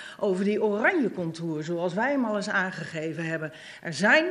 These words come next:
aan de randen verrommelde stukjes die een update absoluut kunnen hebben. Als we daar nu eens even wat groters naar kijken, en groter naar kijken, dat betekent, is dit niet iets waar we met z'n allen wat mee willen?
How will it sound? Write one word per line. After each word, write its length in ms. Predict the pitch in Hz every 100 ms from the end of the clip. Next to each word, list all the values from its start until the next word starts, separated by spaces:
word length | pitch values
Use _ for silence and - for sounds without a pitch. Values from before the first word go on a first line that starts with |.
| -
aan 260 | 247 285
de 100 | 269
randen 460 | 220 196 165 165 160
verrommelde 640 | 170 170 202 311 320 269
stukjes 520 | - 196 175 - 156
die 220 | 160 240 302
een 180 | 269
update 440 | 262 220 175 156 156 -
absoluut 640 | 339 - - 269 277 -
kunnen 300 | 247 220 156
hebben. 460 | 170 202 170 160 - - - -
Als 260 | 196 202 185
we 120 | 180
daar 320 | 220 254 320
nu 140 | 311
eens 180 | 269 240
even 360 | 240 226 196 185
wat 180 | 180 -
groters 600 | - 170 247 269 233 208
naar 180 | 185
kijken, 420 | 185 175 165 165 165
en 100 | 151
groter 500 | 202 254 349 339 285
naar 140 | 269
kijken, 380 | 247 208 202 196
dat 140 | 196
betekent, 540 | 180 208 202 185 180 - - -
is 240 | 302 196
dit 220 | 233 269
niet 240 | 233 254 254
iets 240 | 220 196
waar 200 | 196 190
we 60 | 170
met 200 | 170 160
z'n 100 | -
allen 300 | 202 180 156
wat 160 | 151
mee 180 | 160 160
willen? 320 | 170 220 285